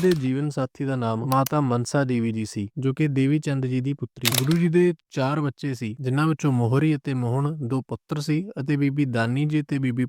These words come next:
ਭਾਨੀ ਜੀ ਦੋ ਧੀਆਂ ਸਨ। ਗੁਰੂ ਅਮਰਦਾਸ ਜੀ ਵੈਸ਼ਨੂ ਧਰਮ ਦੇ ਪੈਰੋਕਾਰ ਸਨ ਅਤੇ ਬਾਹਠ ਸਾਲ ਦੀ ਉਮਰ ਤੱਕ ਇਸ਼ਨਾਨ ਕਰਨ ਲਈ ਨਿਯਮਿਤ ਹਰਿਦੁਆਰ ਜਾਂਦੇ ਸਨ। ਇੱਕ ਵਾਰ ਗੁਰੂ ਅੰਗਦ ਦੇਵ ਜੀ ਦੀ ਸਪੁੱਤਰੀ ਬੀਬੀ ਅਮਰੋ ਜੀ, ਜੋ ਕਿ ਗੁਰੂ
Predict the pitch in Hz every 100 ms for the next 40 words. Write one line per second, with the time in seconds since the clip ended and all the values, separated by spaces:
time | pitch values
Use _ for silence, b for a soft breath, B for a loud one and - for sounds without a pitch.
0 | - 139 117 113 120 143 135 143 - 147
1 | 117 110 110 104 131 143 180 - 143 175
2 | 160 156 143 131 123 127 120 113 113 117
3 | - 160 156 160 139 123 117 127 - 135
4 | 131 123 - 120 131 120 110 110 131 139
5 | 107 110 147 - 160 151 147 143 131 -
6 | 120 - 131 139 135 - 127 139 151 -
7 | 123 120 120 123 120 131 143 135 139 127
8 | 113 110 117 120 117 110 113 107 104 104
9 | - 160 - 196 190 190 180 170 147 143
10 | 160 147 143 139 139 147 - - 120 -
11 | 127 127 127 127 143 - 139 139 160 139
12 | 113 110 127 143 165 151 156